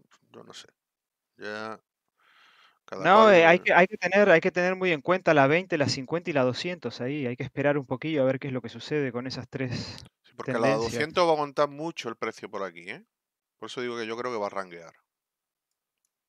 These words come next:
Speaker 2: Sí, se puede hacer un cruce de oro ahí y irse todo para arriba.
Speaker 1: Bah, eh, también, también, que <laughs>
Speaker 2: Ujú, <laughs> hay que ver.
Speaker 1: tendencia alcista y la, y la veinte que va a cruzar por abajo la doscientos, además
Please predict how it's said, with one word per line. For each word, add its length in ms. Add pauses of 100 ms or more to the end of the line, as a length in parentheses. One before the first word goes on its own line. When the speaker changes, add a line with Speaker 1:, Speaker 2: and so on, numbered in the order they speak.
(100)
Speaker 2:
Sí, 100
se 160
puede 180
hacer 260
un 60
cruce 320
de 160
oro 220
ahí 160
y 240
irse 260
todo 220
para 160
arriba. 380
Speaker 1:
Bah, 300
eh, 120
también, 640
también, 640
que 200
<laughs> 340 (1160)
Speaker 2:
Ujú, 380
<laughs> 400
hay 160
que 140
ver. 100 (100)
Speaker 1:
tendencia 300
alcista 640
y 160
la, 1120
y 100
la 320
veinte 640
que 120
va 80
a 40
cruzar 340
por 160
abajo 340
la 60
doscientos, 340
además 220